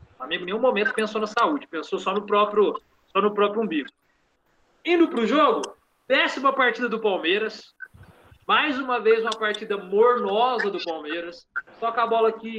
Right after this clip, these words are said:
toca a bola ali, toca a bola de cá. Um gol aleatório, como é o time do Palmeiras hoje. Totalmente aleatório. Então, assim, é... é, não tem muito o que falar. A entrevista do Luxemburgo mesmo pós-jogo, se vocês repararem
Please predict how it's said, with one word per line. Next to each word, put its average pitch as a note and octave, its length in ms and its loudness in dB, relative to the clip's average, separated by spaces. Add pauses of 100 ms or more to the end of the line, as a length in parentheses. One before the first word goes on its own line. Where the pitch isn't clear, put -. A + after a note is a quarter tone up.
(220)
toca F#3 240 -8
a F#3+ 40 -4
bola F#3 240 -2
ali, G3+ 340 -2
toca E3+ 280 -8
a F3 40 -2
bola E3+ 200 -4
de F3+ 100 -8
cá. F#3+ 480 0 (520)
Um A#3 160 -2
gol B3+ 180 6
aleatório, A#3+ 640 2
como A3 260 0
é A3+ 60 6
o B3 80 4
time B3 180 -10
do A#3+ 140 -4
Palmeiras G3 480 0
hoje. F#3+ 340 -4 (600)
Totalmente G#3+ 580 -2
aleatório. F3 540 -4 (880)
Então, F3 260 0
assim, G3 320 -2 (640)
é... D3+ 1040 0 (680)
é, F3+ 340 -2
não G3+ 140 -6
tem B3+ 160 0
muito B3 200 -2
o - 40 -8
que A#3+ 100 -4
falar. G#3+ 340 4
A E3+ 100 2
entrevista G3 440 0
do A#3+ 100 -6
Luxemburgo A#3 520 -4
mesmo G3+ 260 2
pós-jogo, F3+ 400 -2
se - 120 -16
vocês E3 260 -10
repararem F3 580 -2